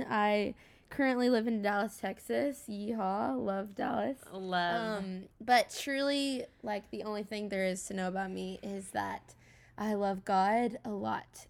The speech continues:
Speaker 1: and I
Speaker 2: Mm.
Speaker 1: love God's word. Um, I love the church,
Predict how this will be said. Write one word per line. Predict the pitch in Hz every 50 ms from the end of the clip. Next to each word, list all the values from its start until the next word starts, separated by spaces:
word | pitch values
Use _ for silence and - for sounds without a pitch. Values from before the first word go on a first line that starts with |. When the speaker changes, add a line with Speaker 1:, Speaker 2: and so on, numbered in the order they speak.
| -
Speaker 1:
and | - 220 202 208 202 202 190 185 190 214 - - - -
I | - 202 202 202 196 196 190
Speaker 2:
Mm. | 185
Speaker 1:
love | 196 190 190 196 208
God's | - 208 202 196 196
word. | 214 220 220 226 220 220 233 254 269 269 - - - - - - - - _ -
Um, | - 214 208 202
I | 196 196
love | 202 202 202 196 196 202 190
the | 202 196
church, | - - - 196 - 226 233 - - - - - -